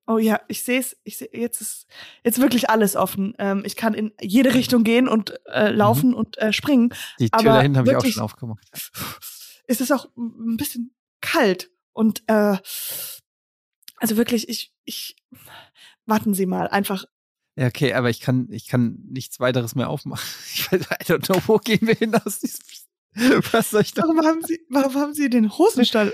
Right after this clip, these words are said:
Speaker 1: einfach aufgemacht? Also, de-, das <laughs>
Speaker 2: <laughs>
Speaker 1: Ja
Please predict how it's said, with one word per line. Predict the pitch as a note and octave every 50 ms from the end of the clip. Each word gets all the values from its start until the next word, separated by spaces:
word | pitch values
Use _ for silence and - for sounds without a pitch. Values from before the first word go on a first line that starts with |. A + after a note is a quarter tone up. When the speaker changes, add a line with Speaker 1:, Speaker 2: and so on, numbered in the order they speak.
| - -
Speaker 1:
einfach | A3 G3+ - A3+ G#3 - -
aufgemacht? | G#3+ - - - G3+ G3+ F#3 - - _ -
Also, | - A3+ G#3+ A#3
de-, | G#3+ B3+ C4+ B3+ -
das | C4+ C#4 C4+ - - - - - - - _ - C#4+ - - -
<laughs> | C#4+ - - - E4 - _ _ _ _ _ _ _ - F#4+ - _ _ _ _ _ _ - - _ _ _ -
Speaker 2:
<laughs> | - - _ _ _ - - E3 _ _ _ - - - - _ _ _ _ - F3+ - _ - - F#3+ G3 G3+ F#3 E3+ D#3 _ - - E4+ - - - - - - - - - _ B3 _ -
Speaker 1:
Ja | G#3+ G#3 G#3+ A3+ A#3+ A#3+ A#3 A3+ A3+ - _